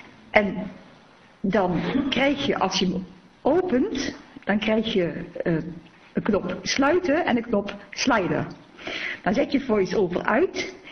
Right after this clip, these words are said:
en dan geef je één tik ergens in het midden van het scherm.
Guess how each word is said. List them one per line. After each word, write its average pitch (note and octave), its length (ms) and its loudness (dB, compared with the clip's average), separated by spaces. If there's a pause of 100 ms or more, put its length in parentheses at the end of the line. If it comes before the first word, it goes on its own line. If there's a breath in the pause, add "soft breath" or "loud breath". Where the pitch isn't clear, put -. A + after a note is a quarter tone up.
(120)
en - 100 2
dan G#3+ 80 2
geef E3+ 220 0
je F3 140 -2
één F#4 260 2
tik - 420 -2 (100)
ergens C#4 280 2
in A#3+ 100 2
het G#3 120 2
midden C4+ 200 2
van B3+ 120 0
het A3 80 -2
scherm. C#3+ 340 0